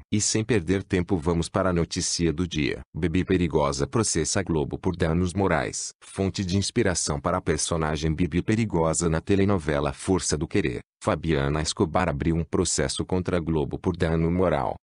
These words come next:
A ação requer uma indenização e também a anulação do contrato feito com a emissora por falta de cumprimento dos termos. Eles teriam que pagar uma parte para a venda da novela para outros países e até agora nada, afirmou Fabiana em entrevista ao uol.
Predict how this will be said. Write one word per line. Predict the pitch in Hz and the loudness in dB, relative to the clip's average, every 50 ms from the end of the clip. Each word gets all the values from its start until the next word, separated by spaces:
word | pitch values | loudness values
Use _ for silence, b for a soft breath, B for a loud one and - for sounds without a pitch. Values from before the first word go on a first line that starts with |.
| _ _ _ _ - | _ _ _ _ -4
A | 104 104 | -4 -2
ação | 98 - - - 87 82 | -2 -2 -2 0 0 0
requer | 80 87 85 - 101 98 | 0 0 0 0 0 2
uma | 92 95 95 | 2 2 2
indenização | 98 104 95 104 107 110 98 87 95 85 - - - - 85 90 95 | 0 0 0 0 0 0 2 2 0 0 0 0 0 0 0 0 0
e | |
também | 95 - 117 107 98 87 110 110 | 0 0 -2 0 0 0 0 2
a | 110 107 | 2 2
anulação | 107 107 101 90 82 80 - - 82 78 | 2 2 2 2 0 0 -2 -2 -2 -2
do | 71 67 | -2 -2
contrato | - 85 87 85 - 87 82 80 80 - 92 | -2 -2 -2 0 0 0 0 0 0 -2 -4
feito | - - - 82 71 - - - | -2 0 0 0 0 0 -4 -6
com | - 101 92 | -2 0 0
a | 82 | 0
emissora | 78 76 76 69 - - 85 82 80 82 | 0 0 -2 -4 -2 0 2 2 2 2
por | - 90 85 | 0 -2 -2
falta | - - 57 - - - 73 | -2 -2 -4 -4 -4 -6 -6
de | - 82 - | -6 -4 -4
cumprimento | - 85 80 - 80 76 80 78 73 - 78 | -4 -4 -2 0 0 0 0 -2 -2 -2 -4
dos | 71 - - | -4 -6 -4
termos. | - - 98 95 95 87 80 - - - - - - - | 0 0 2 2 0 -2 -6 -10 -12 -14 -16 -12 -6 -2
Eles | 120 123 123 127 110 - | -2 -2 -2 -2 -4 -4
teriam | - - 127 104 80 78 78 78 | 0 0 2 2 2 2 0 0
que | - 104 | -2 -2
pagar | - - 107 80 71 73 73 73 | -2 -2 -2 0 0 0 0 2
uma | 78 82 78 | 0 0 0
parte | - - - - - - - | -2 -2 -4 -2 -2 -4 -4
para | - 98 92 87 | -2 0 0 0
a | 73 | -2
venda | 64 82 78 73 71 | -2 -2 -2 -2 -2
da | 69 78 82 | -2 0 0
novela | 85 82 73 69 87 80 73 71 | 0 0 -2 0 -2 -2 -2 -2
para | - 113 107 101 95 | 0 0 2 2 2
outros | 95 98 101 117 117 101 - | 0 0 -2 -2 -2 -2 -2
países | - 107 98 87 78 76 76 78 80 82 80 90 | -2 -2 0 0 0 0 -2 -2 -4 -2 0 2
e | 104 | 2
até | 98 98 - - | 0 0 0 0
agora | 76 65 62 64 80 80 80 82 | 0 0 2 0 0 2 2 2
nada, | 78 78 76 69 65 58 53 50 - - _ _ - | 2 2 0 0 -2 -4 -6 -8 -10 -14 _ _ -6
afirmou | 101 107 - - 127 113 92 87 87 85 78 | -4 -4 -2 0 0 2 2 2 2 0 0
Fabiana | - 87 82 85 87 78 67 65 69 | 0 -2 0 2 2 0 0 0 0
em | 76 | -2
entrevista | 73 - - 87 87 69 80 80 73 - - 95 | -2 -2 0 -2 0 0 -2 -4 -2 0 0 0
ao | 95 | 2
uol. | 98 92 76 62 - | 2 2 2 0 -2